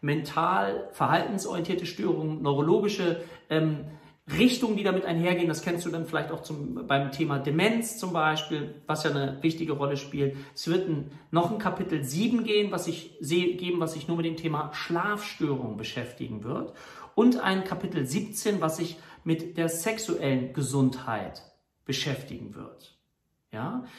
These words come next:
Das ist deswegen zum Beispiel auch wiederum interessant, wenn wir jetzt auch nochmal über das Thema Trans, Geschlecht, Transgender sprechen, Transvestitismus, ähm, Transsexualität,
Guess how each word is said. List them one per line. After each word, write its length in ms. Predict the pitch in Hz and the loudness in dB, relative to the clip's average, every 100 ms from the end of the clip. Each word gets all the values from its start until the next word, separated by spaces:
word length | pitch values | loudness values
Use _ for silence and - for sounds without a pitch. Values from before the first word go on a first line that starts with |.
| - - | -20 -4
Das 160 | 190 202 | 0 0
ist 140 | - | 4
deswegen 320 | 233 240 233 | 4 4 0
zum 100 | 220 | 2
Beispiel 240 | 208 202 190 | 0 0 2
auch 240 | 185 214 | 2 4
wiederum 240 | 240 220 | 2 0
interessant, 640 | 214 208 208 - 196 202 214 - _ _ _ _ _ - - - | -2 -4 -6 0 0 0 -6 -12 _ _ _ _ _ -18 -18 -6
wenn 160 | 127 165 | -2 0
wir 60 | |
jetzt 120 | 160 | 0
auch 80 | 170 | 0
nochmal 200 | 170 156 | 0 0
über 140 | 151 151 | -2 -4
das 200 | 156 - | -4 -6
Thema 340 | 170 151 143 - - - - | -4 -2 -4 -6 -18 -20 -18
Trans, 800 | - - 170 220 180 127 - - | -8 4 6 6 6 2 -2 -8
Geschlecht, 960 | - 131 - - 208 254 - - - - | -6 -4 -4 2 6 6 4 -2 -10 -16
Transgender 1120 | - 147 151 - - - 180 208 233 208 147 123 | -2 0 0 -2 -8 0 4 6 4 4 4 2
sprechen, 800 | - - 127 123 - 95 90 - - - - | -2 -4 0 0 -2 -10 -12 -14 -20 -20 -16
Transvestitismus, 1500 | - 175 190 - 180 - 170 - 214 - 208 196 190 - - | 0 2 2 0 -2 -2 -4 -2 -2 -2 -2 0 -2 -6 -6
ähm, 540 | - 175 156 147 147 160 | -2 -2 -2 -4 -6 -4
Transsexualität, 1400 | - 180 202 196 - 175 160 147 - 175 190 208 208 | 0 0 0 -4 -4 -2 -2 -2 -2 0 4 4 2